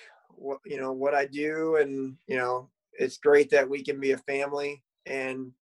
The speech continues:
bring this to the races. And, um, uh,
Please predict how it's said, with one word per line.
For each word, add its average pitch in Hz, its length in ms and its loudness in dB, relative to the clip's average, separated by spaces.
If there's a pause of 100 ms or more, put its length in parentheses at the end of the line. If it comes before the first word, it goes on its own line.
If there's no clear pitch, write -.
bring 139 360 -2
this 135 240 -2
to 147 160 -10
the 135 120 -2
races. 135 600 0
And, 127 340 -12 (640)
um, 110 520 -6 (580)
uh, 110 360 -6